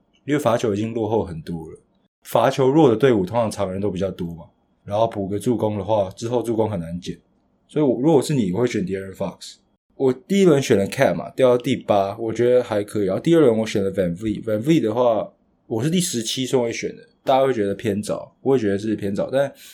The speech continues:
就我就像我刚讲的，我觉得助攻很重要。然后我选 Cat 的话，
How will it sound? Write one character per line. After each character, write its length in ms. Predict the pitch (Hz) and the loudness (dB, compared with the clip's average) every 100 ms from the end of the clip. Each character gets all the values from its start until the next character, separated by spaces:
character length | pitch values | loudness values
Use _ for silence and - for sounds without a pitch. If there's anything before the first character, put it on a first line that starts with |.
| - _ _ | -20 _ _
就 140 | - 151 | 2 4
我 140 | 107 | 4
就 100 | 135 151 - | 2 0 -6
像 240 | - 147 | 0 2
我 140 | 107 98 | 2 0
刚 200 | 98 110 | -2 -2
讲 220 | 104 85 | -2 -4
的， 80 | 82 | -4
我 120 | 85 | -8
觉 160 | 87 92 | -6 -4
得 280 | 92 90 87 - | -4 -4 -6 -2
助 240 | 156 120 | 0 2
攻 380 | 113 110 110 107 | 2 2 0 -10
很 200 | - 90 | -6 -4
重 260 | 90 101 90 | -2 -2 -2
要。 220 | 90 - | -6 -6
然 120 | 92 | -2
后 80 | 117 | 0
我 60 | 127 | 0
选 180 | 107 85 | -4 -2
Cat 220 | 127 101 | -2 -2
的 120 | 82 | -2
话， 260 | 98 92 | -2 -2